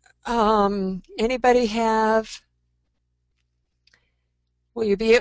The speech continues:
here somebody's got a question, I will answer that. Will we be able to download the slides at some point? <clears throat> No, not that I know of, but we are recording this, and we will put this up on our website with our archives,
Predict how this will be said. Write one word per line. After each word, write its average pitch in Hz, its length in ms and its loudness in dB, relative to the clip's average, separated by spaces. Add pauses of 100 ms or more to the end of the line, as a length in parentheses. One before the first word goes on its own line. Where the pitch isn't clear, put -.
here 269 200 0
somebody's 226 380 0
got 214 160 0
a 208 60 0
question, 208 420 -2
I 185 140 -4
will 190 140 -4
answer 202 380 -6
that. 240 200 2
Will 208 140 -2
we 208 100 2
be 214 160 2
able 254 140 4
to 247 100 2
download 208 460 2
the 190 100 -2
slides 202 420 2
at 214 120 -2
some 190 200 -2
point? 202 240 -8 (720)
<clears throat> 381 60 -2
No, 311 560 4
not 302 320 2
that 277 140 4
I 277 160 4
know 285 180 2
of, 185 180 -2 (120)
but 311 340 4
we - 160 -4
are 262 240 -2
recording 226 720 -2
this, - 400 -8 (460)
and 214 240 0
we 226 160 -4
will 247 260 -2
put - 240 -6
this - 240 -2
up 220 340 -2
on 220 220 0
our 277 100 0
website 220 640 2
with 226 360 -2
our 220 260 -2
archives, 202 800 -2